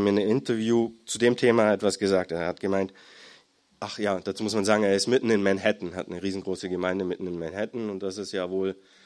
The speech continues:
so das Hypersymbol, äh, der modernen Gesellschaftsstrukturen, ja. Also,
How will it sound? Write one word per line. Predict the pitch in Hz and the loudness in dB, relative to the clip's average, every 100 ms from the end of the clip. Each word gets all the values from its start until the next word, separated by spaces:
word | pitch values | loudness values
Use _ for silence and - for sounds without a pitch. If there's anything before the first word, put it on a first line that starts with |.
| _ - | _ -10
so | 98 | -4
das | 95 - | -2 -2
Hypersymbol, | - - 107 98 98 92 95 98 101 - _ _ _ _ _ _ - | -6 -2 -2 -2 -4 -2 2 2 0 -6 _ _ _ _ _ _ -8
äh, | 90 90 87 | -2 -2 0
der | 92 | -2
modernen | 92 87 92 95 | -2 0 0 0
Gesellschaftsstrukturen, | 90 85 98 104 90 - - - 92 - 98 85 82 | -2 2 4 2 -2 -6 -8 -6 -8 -6 -6 -6 -6
ja. | 82 87 104 _ - - - - _ | -4 -4 -6 _ -20 -20 -20 -20 _
Also, | 80 82 87 87 | -12 -8 -6 -8